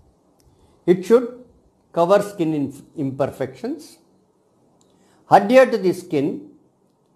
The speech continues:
and stay for reasonable period of time. Wear, no? We saw the properties.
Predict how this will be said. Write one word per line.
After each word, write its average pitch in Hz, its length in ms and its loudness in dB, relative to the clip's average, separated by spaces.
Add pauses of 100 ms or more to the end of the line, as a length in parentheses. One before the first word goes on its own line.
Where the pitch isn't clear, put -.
(160)
and 165 180 -6
stay 202 600 0 (240)
for 160 140 0
reasonable 185 600 -2
period 165 380 -2
of - 260 -6
time. 165 400 -4 (1300)
Wear, 123 440 -2 (400)
no? 202 300 -8 (200)
We 147 80 -6
saw 160 200 0
the 147 120 -4
properties. 117 600 -6